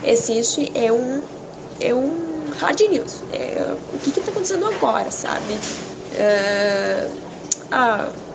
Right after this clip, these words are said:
o Maduro convocou uma mobilização, o Guaidó também convocou. Ah, coisas pontuais, não, sei lá, fazer uma reportagem sobre o que tá acontecendo, por que que a crise vem sendo,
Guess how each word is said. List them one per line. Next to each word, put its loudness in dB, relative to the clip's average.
o -4
Maduro 4
convocou 2
uma 2
mobilização, 4
o 0
Guaidó 6
também 2
convocou. 2
Ah, 8
coisas 6
pontuais, 4
não, 8
sei 0
lá, 4
fazer 6
uma 2
reportagem 6
sobre 0
o -4
que -6
tá -2
acontecendo, 0
por 6
que -4
que 4
a 6
crise 6
vem 4
sendo, 4